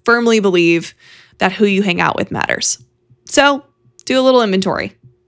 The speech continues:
Who are you spending the most time with? If they don't inspire you, spend less time with them.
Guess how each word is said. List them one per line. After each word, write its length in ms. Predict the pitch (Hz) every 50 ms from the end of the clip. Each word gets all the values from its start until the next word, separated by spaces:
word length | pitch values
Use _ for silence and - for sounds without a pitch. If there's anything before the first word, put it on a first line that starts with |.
| _ _ _ _ _ _ _ _ _ -
Who 80 | - 269
are 20 |
you 100 | 285 277
spending 280 | 269 - 262 247 240 233
the 60 | 220
most 200 | 214 202 190 -
time 180 | - 175 - -
with? 260 | - - - - - _ _ _ _ _ _ _ _ _ _ _ _ _ _ -
If 100 | - 202
they 100 | - 226
don't 140 | 220 254 269
inspire 400 | 277 269 - - 247 226 226 226
you, 220 | 226 226 226 226
spend 240 | 226 - 226 208 202
less 180 | 196 196 196 -
time 160 | - 156 -
with 120 | - -
them. 260 | - - - 220 -